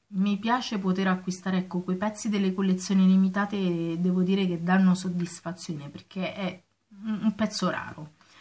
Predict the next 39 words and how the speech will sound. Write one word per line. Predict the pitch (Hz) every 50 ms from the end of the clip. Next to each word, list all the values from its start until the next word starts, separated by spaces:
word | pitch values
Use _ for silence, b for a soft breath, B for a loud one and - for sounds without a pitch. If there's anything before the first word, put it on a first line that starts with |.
| B B B B B B B _
Questo | - 277 302 294 302 - - - 220 214
io | 202 220 220 208
lo | 196 185
uso | 190 196 196 185 - 190 180 185
come, | - 160 151 147 147 147 147 147 - _
questa | - - 185 - - 208 196
parte | 214 262 302 - - - 302 269 - - _
qui, | - 226 220 220 208 - - _ _ _
eh, | 190 175 170 165
che | 170 175
vi | 165 175
dicevo | 175 180 170 - - 190 185 175
è | 165 160 -
chiara | - 196 185 180 175 175
e | 175 175
ci | - -
sono | - 185 180 170
un | 180 175
po' | - 196 202
di | 202 196
glitterini, | 185 180 180 180 180 - 180 180 190 185 180 180
non | 214 262 285 294
disdegno | 254 214 190 190 190 196 196 190 185 175
di | 170
metterla | 170 170 175 - - - 175 160 156 156
sul | 156 - - 185
viso | 180 180 185 196 185 185 180
in | 156 156
maniera | 165 175 180 180 151 151
molto | 156 170 180 214 262 269 262 233 202 190 180 185 190 185
molto | 170 170 170 175 - 165
delicata, | 156 156 151 156 151 - - 135 135 147 - 196 196
perché | 180 - - - 160
è |
un | 160 151
prodotto | 156 185 196 185 180 - _ - 190 180 175
che | 165 160
potete | - - 170 165 160 156 165 160
mettere | 165 170 165 - _ - 170 165 156 156 156 156